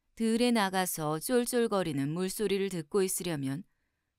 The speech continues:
돌돌 말렸던 변이 펴지는 소리가 서벅서벅 들리는 것 같아서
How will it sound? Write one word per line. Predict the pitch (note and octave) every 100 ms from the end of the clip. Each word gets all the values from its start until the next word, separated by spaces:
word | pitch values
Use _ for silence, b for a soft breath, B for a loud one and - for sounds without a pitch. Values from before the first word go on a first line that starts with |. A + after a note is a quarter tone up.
| -
돌돌 | F#3 G3 G#3 A3+
말렸던 | A3+ C3+ D3 G3+ G3+ C#3+ D3+
변이 | F#3 F3 G3
펴지는 | - A#3+ G3+ G3 G3
소리가 | G3 F#3 D#3+ A2+ E3 _ _ _ _ _
서벅서벅 | - C4+ A3 - F3 C3+ C3+
들리는 | G#3 F#3 F#3+ F#3+
것 | F#3
같아서 | - F3 - E3 - A#2+